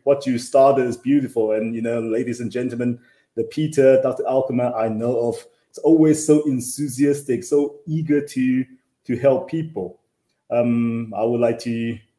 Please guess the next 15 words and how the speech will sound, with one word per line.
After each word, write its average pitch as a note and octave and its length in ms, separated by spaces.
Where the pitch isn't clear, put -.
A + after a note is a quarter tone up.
take C#4+ 180
on G#3+ 400
a E3 40
little F3+ 260
bit E3+ 180
of C#3 140
a - 140
memory D#3 360
lane, A2 460
how C3 160
I A#2+ 140
first C3 400
met B2+ 220
this A#2 180
gentleman, A2+ 560